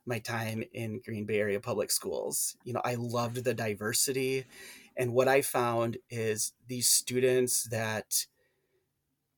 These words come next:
had so little, um, in terms of resources, materials, access to learning opportunities before school,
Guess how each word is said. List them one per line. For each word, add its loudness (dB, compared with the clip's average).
had 0
so 8
little, 2
um, -6
in 0
terms 2
of 0
resources, 0
materials, 0
access 0
to -4
learning -2
opportunities -4
before -4
school, -2